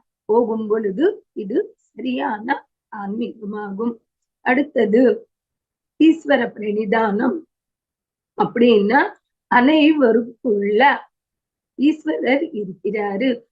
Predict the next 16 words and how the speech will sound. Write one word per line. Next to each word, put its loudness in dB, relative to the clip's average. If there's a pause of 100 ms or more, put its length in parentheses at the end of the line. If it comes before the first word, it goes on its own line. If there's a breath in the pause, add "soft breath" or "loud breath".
(200)
சிவன் 0
இருக்கிறாரு -6 (420)
அப்படின்ற -4 (100)
எண்ணத்தோட -10 (120)
இருக்கிறது -4 (400)
ஈஸ்வர -8 (400)
பிரணிதானம் -4 (100)
அப்படின்னு -2
சொல்லிட்டு -2 (400)
இந்த -4 (360)
பத்து -12
பாயிண்ட் 0
டூ 0 (280)
சொல்லியிருக்காங்க. -2 (640)
அந்த -2 (480)
யமனியமங்கள் 0